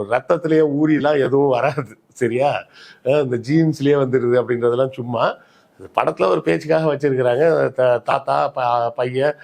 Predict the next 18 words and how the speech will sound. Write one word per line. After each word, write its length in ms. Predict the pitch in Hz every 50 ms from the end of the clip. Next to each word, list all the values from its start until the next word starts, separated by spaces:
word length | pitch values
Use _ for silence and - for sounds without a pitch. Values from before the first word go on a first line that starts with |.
| - - - _ -
பேரன் 360 | 139 143 143 143 143 143 135
வர 220 | 127 127 139 165
எல்லாரும் 340 | 156 127 131 131 135 135 131
ஃபுட்பால் 340 | 131 139 135 135 139 135 127
விளையாடுறாங்கன்னு. 640 | 123 120 120 117 110 113 113 107 107 107 107 117 - _ _ _ _ _ - - - _ _
அதே 240 | - 117 120 135 139
போலவே 380 | 139 131 135 139 139 151 151 135
எங்க 180 | 127 127 135
வீட்லயும் 360 | 135 135 139 139 156 151 135 127
இருந்திருக்குன்றது 680 | 135 147 160 156 151 147 143 151 151 151 147 139 135
வேணா 200 | 139 135 147 175
சொல்லலாம், 540 | 165 - - 123 127 156 160 147 143 180 220
ஆனா 280 | - 147 147 147 139 127
அதுக்கெல்லாம் 340 | 127 123 143 147 147 135
சயின்டிஃபிக்கா 760 | - 143 156 165 160 160 - 165 151 143 131 151 156 180 156
எந்த 260 | 135 127 131 143 135
ப்ரூஃபும் 320 | - 139 139 131 127 139 131
கிடையாது. 300 | 123 113 107 104 101